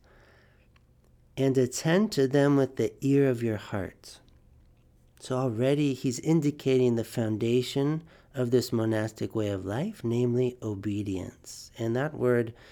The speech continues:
in English, obedience, comes from the Latin ob audire, audire, to hear, to listen.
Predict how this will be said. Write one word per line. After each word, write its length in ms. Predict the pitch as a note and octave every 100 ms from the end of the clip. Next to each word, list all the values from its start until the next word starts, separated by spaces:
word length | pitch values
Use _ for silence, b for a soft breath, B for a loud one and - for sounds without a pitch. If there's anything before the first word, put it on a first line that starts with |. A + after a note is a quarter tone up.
| B B -
in 120 | A#2+
English, 360 | B2 A#2+ A2+ A#2+
obedience, 800 | A2 A2+ A#2+ B2 B2 B2 - -
comes 400 | - B2 A#2+ A2+
from 460 | - A#2+ A2 G#2+
the 140 | G#2+ G#2+
Latin 640 | G#2+ A2 G#2+ A#2 A2 A2 b b b b b b b _ _ _ -
ob 280 | C3+ C3 -
audire, 760 | A#2 A2 G#2+ C3+ D#3 C3 C3+
audire, 720 | B2+ A#2 G#2+ A#2 A2+ A#2+ A#2 - _
to 180 | - A2+
hear, 600 | G2 - A2 G2+ F#2+ F#2+ _ -
to 140 | A2
listen. 680 | G#2+ G#2 G2+ A2 G#2+ A2+